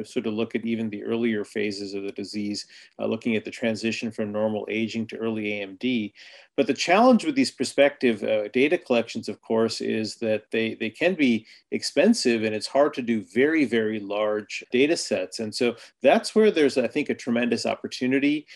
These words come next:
uh, in the fact that we have tremendous amounts of retrospective data that's been collected over, over many years, uh, you know, really long-term potential follow-up data. The challenge of those data sets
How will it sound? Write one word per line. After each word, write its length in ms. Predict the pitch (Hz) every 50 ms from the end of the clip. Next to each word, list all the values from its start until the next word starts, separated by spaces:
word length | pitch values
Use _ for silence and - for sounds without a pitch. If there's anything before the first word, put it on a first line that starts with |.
| - _ -
uh, 140 | 104 101 104 -
in 100 | 117 117
the 80 | 107 110
fact 460 | - - 127 127 131 135 - - -
that 180 | 120 113 113
we 100 | 117 117 110
have 380 | - - 117 113 107 - - -
tremendous 760 | - - - 117 110 107 117 135 156 170 160 170 151 - -
amounts 400 | 127 120 117 120 131 131 - -
of 140 | 113 101 98
retrospective 760 | 104 110 - - 123 - - - 117 113 - - - 101 - -
data 420 | 104 101 107 120 123 131 139 147 - _ _ _ _ _ _
that's 160 | - - -
been 180 | - - 104 - _
collected 540 | - - 117 120 117 - - - 139 127 107
over, 500 | - 110 113 110 101 101 101 98 95 92
over 300 | 107 107 101 98 98 101
many 300 | 107 117 120 131 139 143
years, 520 | 131 123 120 123 127 131 139 160 - - -
uh, 180 | 95 98 95 92 -
you 80 | 113
know, 100 | 110 107
really 380 | 101 95 107 120 127 117 120 113
long-term 640 | 104 98 101 110 123 127 127 123 - 131 123 117
potential 460 | 110 113 - - 117 113 110 - 117 107
follow-up 640 | - - 117 107 110 110 113 107 107 104 - _
data. 400 | - 107 104 110 120 127 135 135 - _ - - - - _ _ _ -
The 140 | 117 110
challenge 520 | 101 - - - 143 147 165 180 190 180 160
of 140 | 160 143 127
those 220 | 139 135 120 -
data 280 | - 127 127 131 135 131
sets 480 | - - 135 135 139 139 - - -